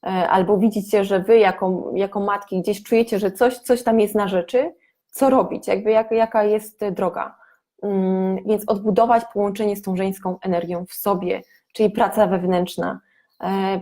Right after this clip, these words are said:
połączenie się z tą kobiecą energią, a raczej odkopanie tego połączenia, bo każda z nas to połączenie ma, tylko czasami sobie budujemy tyle protektorów dookoła siebie, tyle, tyle, e,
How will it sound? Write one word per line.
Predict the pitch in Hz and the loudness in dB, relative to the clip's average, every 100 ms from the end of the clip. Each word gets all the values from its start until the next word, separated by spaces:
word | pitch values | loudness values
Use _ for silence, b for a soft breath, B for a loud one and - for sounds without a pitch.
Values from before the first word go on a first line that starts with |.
| 190 | 0
połączenie | 214 214 214 233 233 | 2 2 4 4 6
się | 214 196 | 4 -2
z | 190 | -4
tą | 180 185 | -2 0
kobiecą | 180 196 196 185 | 2 2 2 -2
energią, | 190 180 180 - 170 185 - _ _ _ _ - | -2 -2 -2 -4 -6 -6 -12 _ _ _ _ -2
a | 202 | 2
raczej | 208 220 208 | 2 2 0
odkopanie | 208 202 202 247 240 | 2 -2 2 4 4
tego | 185 175 | 2 0
połączenia, | 175 175 170 190 175 | -2 -2 -4 -4 -6
bo | 175 | -4
każda | - 214 214 196 | -2 -2 -2 -4
z | - | -4
nas | 196 196 | -6 -6
to | 185 | -10
połączenie | - 180 180 180 180 | -6 -6 -4 -4 0
ma, | 180 170 - b b b | 2 0 -2 b b b
tylko | - 190 208 | -2 0 0
czasami | 214 214 208 196 | 0 2 2 2
sobie | 196 190 | 0 0
budujemy | 175 190 196 190 | 0 0 0 0
tyle | 190 208 190 185 | 0 0 2 0
protektorów | 180 185 190 - 190 165 | -4 -6 -6 -4 -4 -2
dookoła | - - 190 | -4 -4 -6
siebie, | - 196 | -4 -2
tyle, | 196 185 - - - | -2 -2 -4 -6 -6
tyle, | 196 190 175 175 B B B - | -2 0 2 0 B B B -6
e, | 180 180 175 | -4 -2 -2